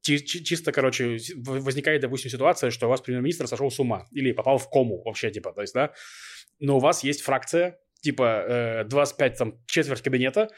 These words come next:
и там, ну, большая достаточно фракция, окей, в Кнессете, ну, там тоже чет-, четверть получается. И они не, не позволяют его отстранить,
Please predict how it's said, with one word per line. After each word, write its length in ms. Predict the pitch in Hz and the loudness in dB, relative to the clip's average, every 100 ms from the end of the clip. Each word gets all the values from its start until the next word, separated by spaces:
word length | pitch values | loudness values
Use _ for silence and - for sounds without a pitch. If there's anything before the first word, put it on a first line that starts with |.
| - - _ | -20 -20 _
и 180 | 156 165 | 0 4
там, 340 | 143 123 135 143 | 4 2 -2 0
ну, 120 | 170 | 4
большая 280 | 127 120 156 | 4 4 2
достаточно 280 | 147 135 120 | 0 -2 -2
фракция, 380 | 139 - 127 123 | -2 2 0 0
окей, 200 | 123 123 | -2 -4
в 100 | 120 | 0
Кнессете, 360 | 131 117 - | 2 2 -2
ну, 180 | 117 127 | -2 0
там 240 | 120 101 95 _ _ 135 117 | -2 -4 -8 _ _ -16 -4
тоже 200 | 123 110 | -4 0
чет-, 220 | 113 - - | -2 -4 -6
четверть 280 | - 107 - | -4 -4 -4
получается. 480 | 101 107 101 - - - - - | -2 0 0 -2 -12 -18 -20 -8
И 100 | 139 | 0
они 240 | 120 175 180 | 4 4 4
не, 300 | 143 139 151 | 2 0 2
не 160 | 160 170 | 4 4
позволяют 480 | 156 151 143 113 120 | 4 6 6 6 2
его 120 | 120 | -2
отстранить, 480 | 113 127 170 208 | 0 0 0 -2